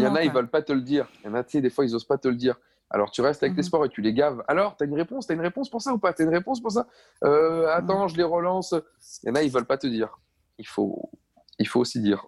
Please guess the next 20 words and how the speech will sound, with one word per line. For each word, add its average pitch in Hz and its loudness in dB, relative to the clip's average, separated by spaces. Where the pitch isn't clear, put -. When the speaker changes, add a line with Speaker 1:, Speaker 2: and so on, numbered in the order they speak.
Speaker 2:
Non, 98 0
c'est - 0
pas 95 2
bon, 131 -2
mais 123 4
ne 143 2
t'inquiète - -2
pas. 139 -2
Il 101 4
y 110 4
a 110 0
ça 131 0
aussi 123 -4
qui - -6
arrive 127 -2
et 147 -10
qui - -10
va 113 2
être 110 0
bien. » 107 -8